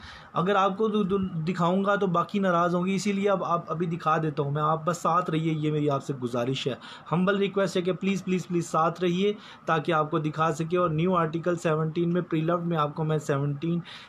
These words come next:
eighteen inches में अब आपको दिखाऊंगा। सेवनटीन तो हमारे पास होती नहीं है, या सिक्सटीन होती है, या एटीन होती है, या ट्वेंटी होती है।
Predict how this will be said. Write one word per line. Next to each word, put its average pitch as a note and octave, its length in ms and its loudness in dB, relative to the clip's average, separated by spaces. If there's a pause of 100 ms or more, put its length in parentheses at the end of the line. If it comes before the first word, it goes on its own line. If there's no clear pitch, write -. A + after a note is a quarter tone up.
eighteen F#3 360 2
inches E3+ 300 0
में E3 100 2
अब D3+ 160 2
आपको D3 260 0
दिखाऊंगा। D3 500 0
सेवनटीन D3 520 -2
तो D#3 100 -2
हमारे C#3 260 0
पास C#3 220 -4
होती D3 240 0
नहीं E3+ 120 2
है, E3 80 0
या C#3+ 160 2
सिक्सटीन C#3+ 460 -4
होती E3+ 240 0
है, E3 100 2
या D#3 140 2
एटीन C#3+ 320 0
होती D#3+ 200 -2
है, D3+ 120 0
या D3 120 0
ट्वेंटी B2+ 320 -4
होती D3 280 -2
है। E3+ 100 0